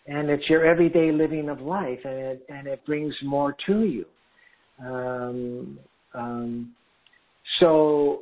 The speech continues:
uh, I think that's what you were sharing, Chris, and, and it really is true. I mean, the more you're ordinary, the more you just do what's in front of you, and it does, and you don't have thinking about it, because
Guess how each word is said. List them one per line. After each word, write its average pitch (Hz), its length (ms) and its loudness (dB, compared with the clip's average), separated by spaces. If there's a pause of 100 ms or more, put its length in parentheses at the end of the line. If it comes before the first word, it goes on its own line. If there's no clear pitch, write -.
uh, 139 580 -2
I 160 160 0
think 196 180 0
that's 165 200 0
what 147 160 -2
you 147 180 0
were 139 200 -2 (240)
sharing, 156 380 0
Chris, 104 320 -14 (160)
and, 131 240 -10 (400)
and 160 120 6
it 165 180 8
really 185 320 8
is 185 100 6 (180)
true. 196 260 0
I 147 200 -6
mean, 156 140 -6
the 156 80 -6
more 175 260 -2
you're 160 200 0
ordinary, 151 720 -4
the 147 100 -10
more 151 220 -6
you 156 160 -2
just 156 220 -8 (100)
do 165 120 8
what's 156 200 2
in 156 100 -2 (100)
front 175 200 2
of 277 140 2
you, 180 160 -16 (580)
and 147 140 2
it 147 140 2
does, 170 180 6 (200)
and 175 140 6
you 180 60 8
don't 190 160 4
have 202 100 2 (140)
thinking 202 480 0
about 101 380 -6
it, 110 100 -6
because 147 360 4